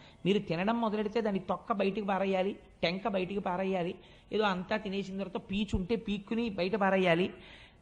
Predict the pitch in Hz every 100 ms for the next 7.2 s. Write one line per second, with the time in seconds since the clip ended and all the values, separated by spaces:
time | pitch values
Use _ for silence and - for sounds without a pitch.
0 | - 135 - 147 156 156 - - 143 165
1 | 220 254 254 247 220 180 196 - 302 262
2 | 247 226 233 226 247 165 175 208 233 254
3 | - 214 - 269 180 185 175 156 143 143
4 | 113 139 143 151 127 139 107 - - -
5 | - - 190 208 190 190 233 254 247 254
6 | 262 - - 151 151 131 147 277 226 139
7 | - -